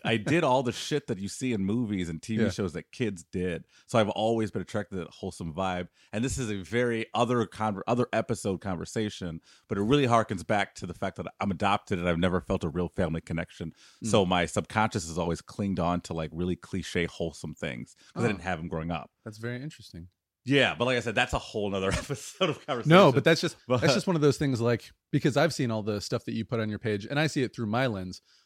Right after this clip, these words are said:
Speaker 2: but it's weird when you get a chance to, like, shift lanes and you're like, "Well, this is why I put this out."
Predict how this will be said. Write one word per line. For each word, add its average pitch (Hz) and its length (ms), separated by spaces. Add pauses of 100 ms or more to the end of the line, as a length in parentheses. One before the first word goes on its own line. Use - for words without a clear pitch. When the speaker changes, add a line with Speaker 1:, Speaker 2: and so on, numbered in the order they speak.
(120)
Speaker 2:
but - 80
it's 95 120
weird 123 260
when 104 120
you 98 160
get 101 160
a 98 60
chance 104 240
to, 107 100
like, 92 140
shift - 300
lanes 113 220
and 101 80
you're 104 140
like, 101 200 (380)
"Well, 110 120
this 127 160
is 110 120
why 107 380
I 90 40
put - 200
this 95 180
out." 87 180